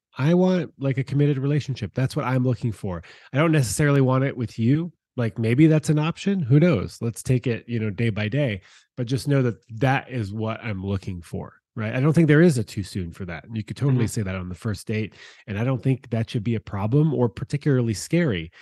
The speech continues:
Speaker 1: It's scary to people who don't want a committed relationship. And even then, they could be like, "Cool, thank you for letting me know.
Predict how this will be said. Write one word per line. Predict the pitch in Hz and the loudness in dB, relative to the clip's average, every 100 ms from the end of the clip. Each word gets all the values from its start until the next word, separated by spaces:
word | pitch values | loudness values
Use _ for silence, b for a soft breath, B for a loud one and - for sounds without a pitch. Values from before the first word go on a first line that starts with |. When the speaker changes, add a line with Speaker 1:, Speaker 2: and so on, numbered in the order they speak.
| B B | B B
Speaker 1:
It's | 135 - | -4 -4
scary | - - 180 202 135 | -10 2 6 8 6
to | 117 | 4
people | 139 139 123 | 2 4 4
who | 120 | 2
don't | 92 120 123 107 | 0 0 0 -2
want | 110 113 120 113 - _ | -8 -6 -6 -6 -12 _
a | 117 | -2
committed | 139 123 117 | 0 2 0
relationship. | 107 110 135 - 101 - 87 - B B | 0 -2 -2 -4 -10 -10 -16 -18 B B
And | 151 | 6
even | 196 180 | 6 6
then, | 214 | 4
they | 143 131 | 4 0
could | 127 | 2
be | 139 | 2
like, | 135 - | 2 2
"Cool, | 214 151 - | 0 0 -2
thank | 139 117 | -6 -6
you | 135 | -6
for | 135 | -2
letting | 127 127 | 0 0
me | 117 | 2
know. | 113 135 143 139 | 0 2 4 2